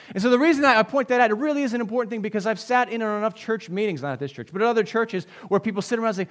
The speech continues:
"What should we be about as a church? Huh? What should our mission statement be? What should our vision statement be?" And it's great for every local church to have their own unique take on that, to have their own unique vision statement or mission statement. That's a wonderful thing. But the deal is this. We've already been given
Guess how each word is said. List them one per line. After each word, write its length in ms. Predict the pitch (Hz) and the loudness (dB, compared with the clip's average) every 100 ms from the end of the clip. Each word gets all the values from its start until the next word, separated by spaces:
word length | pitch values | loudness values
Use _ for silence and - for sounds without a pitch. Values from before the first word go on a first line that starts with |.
| - | -8
"What 180 | 226 302 | -8 -6
should 160 | - 208 | -6 -4
we 100 | 160 | -4
be 280 | 139 240 196 | -2 -2 -2
about 280 | 143 156 | 0 0
as 120 | 151 113 | -2 -6
a 40 | |
church? 380 | - 190 135 98 | -8 -6 -4 -6
Huh? 120 | 165 | -10
What 140 | 196 254 | -10 -8
should 100 | 262 | -8
our 80 | 226 | -6
mission 300 | 214 - 160 | -6 -10 -4
statement 340 | 143 107 98 | -4 -2 -8
be? 80 | 110 | -8
What 160 | 208 | -8
should 140 | 226 208 | -4 -4
our 60 | |
vision 260 | 170 180 156 | -4 -6 -8
statement 300 | 151 127 104 | -8 -8 -6
be?" 120 | 107 - - | -8 -8 0
And 100 | 254 | 2
it's 160 | 226 | 2
great 520 | - 220 285 294 - - _ _ _ | -2 8 8 8 2 -12 _ _ _
for 120 | 202 | -2
every 240 | 208 214 214 | 2 4 2
local 320 | 208 220 208 | 2 0 -2
church 240 | 208 202 | -4 -6
to 100 | 190 | -4
have 180 | 180 190 | -2 -2
their 140 | 175 180 | -4 -6
own 240 | 190 180 | -6 -4
unique 380 | 175 180 196 196 | -4 -4 -6 -6
take 260 | 196 208 | -6 -4
on 200 | 214 214 | -6 -6
that, 220 | 220 240 - _ | -6 -8 -12 _
to 80 | - | 2
have 180 | 190 151 | 2 2
their 120 | 175 | 0
own 140 | 190 180 | -2 -2
unique 300 | 180 196 131 | -4 -4 -2
vision 320 | 175 196 196 | -2 -2 -6
statement 400 | - 214 185 156 | -6 -6 -4 -8
or 40 | |
mission 280 | 165 214 208 | -8 -10 -12
statement. 400 | - 214 214 185 | -8 -8 -8 -8
That's 180 | 196 185 | -8 -6
a 60 | |
wonderful 420 | 151 185 190 185 170 | -4 -4 -4 -6 -8
thing. 220 | 196 185 - - | -8 -8 -12 -4
But 120 | 202 | 0
the 80 | 196 | 2
deal 300 | 175 294 262 | 2 2 2
is 100 | 196 | 0
this. 220 | 262 214 - - - | -2 -4 -6 -16 -4
We've 200 | 302 285 | 0 4
already 300 | 247 226 202 | 4 4 0
been 220 | 190 165 | -4 -4
given 320 | 269 190 | -4 -4